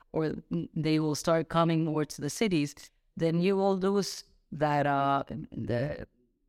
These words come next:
that connection or that knowledge, or you will miss them. It's not that I want to have people segregated just in one place, but I believe it's also important to preserve them.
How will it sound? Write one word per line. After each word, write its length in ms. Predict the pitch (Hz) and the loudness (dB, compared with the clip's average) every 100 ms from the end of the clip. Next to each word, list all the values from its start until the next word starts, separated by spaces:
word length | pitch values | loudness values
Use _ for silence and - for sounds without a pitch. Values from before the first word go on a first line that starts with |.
| _ _ _ _ _ _ | _ _ _ _ _ _
that 200 | 156 147 | -2 -2
connection 680 | - 165 175 - - 135 131 | 2 2 2 -2 -4 -4 -2
or 60 | 135 139 | -4 -4
that 220 | 139 147 143 | -2 0 2
knowledge, 680 | 165 170 156 139 120 - - | 4 4 4 -2 -4 -10 -6
or 420 | 151 147 147 139 - _ _ _ _ _ _ - | -4 -2 -4 -6 -8 _ _ _ _ _ _ -2
you 180 | 180 | 0
will 160 | 156 165 | 2 4
miss 260 | 170 196 - | 4 2 0
them. 300 | 147 139 - - | -4 -4 -8 -6
It's 160 | 139 | -2
not 140 | 175 185 | 2 4
that 100 | 185 | 6
I 100 | 170 | 4
want 220 | 160 160 | 4 0
to 80 | 170 | 0
have 200 | 160 147 | 0 0
people 460 | 165 147 151 147 - _ _ - | -2 -2 -2 -2 -6 _ _ -14
segregated 840 | - 160 151 143 147 143 139 139 | -2 0 0 0 0 0 0 0
just 260 | 147 139 - | -2 -2 -2
in 100 | 135 | -2
one 260 | 143 147 | 2 0
place, 440 | 139 160 151 127 - - _ _ | 0 0 0 -2 -8 -20 _ _
but 120 | 156 | 0
I 100 | 156 | 2
believe 240 | 151 160 170 | 2 2 0
it's 120 | 175 | 2
also 220 | 170 156 | 0 2
important 420 | 160 135 156 151 147 | 0 0 0 0 -2
to 260 | 156 143 - _ _ | -2 -2 -6 _ _
preserve 480 | - 160 185 170 143 | -2 0 4 4 2
them. 220 | - 156 | -4 -8